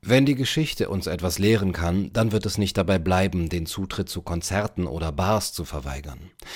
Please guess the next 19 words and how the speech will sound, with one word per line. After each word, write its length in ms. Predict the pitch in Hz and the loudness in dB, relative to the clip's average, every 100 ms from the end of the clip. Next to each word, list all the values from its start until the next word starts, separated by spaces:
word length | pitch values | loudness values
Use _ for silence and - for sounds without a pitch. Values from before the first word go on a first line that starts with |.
| - - | -14 0
Wenn 200 | 110 113 | 2 4
Sie 180 | 113 98 | 4 4
keine 320 | 113 117 110 | 4 6 6
Lebensmittel 600 | 104 139 - 92 85 82 | 4 2 0 -4 -2 -2
mehr 140 | 80 | -2
kaufen, 680 | 78 82 80 - 80 76 71 | -2 -2 -2 -2 -4 -4 -6
keine 320 | - 90 87 78 | -4 0 0 0
Bankgeschäfte 800 | 90 - - 190 - - - 87 | 0 0 -2 -4 -2 -4 -4 -2
mehr 180 | 85 | -2
tätigen, 560 | - 107 107 104 101 95 - - - - | -2 0 2 2 2 0 -4 -20 -20 0
nicht 240 | 165 170 170 | 4 4 4
mehr 100 | 160 | 4
persönlich 640 | 123 104 120 151 127 85 | 4 4 4 4 4 2
wählen 580 | 90 107 135 110 90 80 | 2 2 2 2 2 0
oder 240 | 82 85 | -2 -2
eine 160 | 80 82 | -2 -4
Provinzgrenze 760 | - 85 107 131 - 92 87 78 | -6 -2 0 0 0 -2 0 -4
überqueren 640 | 80 80 - 87 87 92 | -4 -4 -2 0 0 0
können, 340 | 101 101 107 | 2 2 2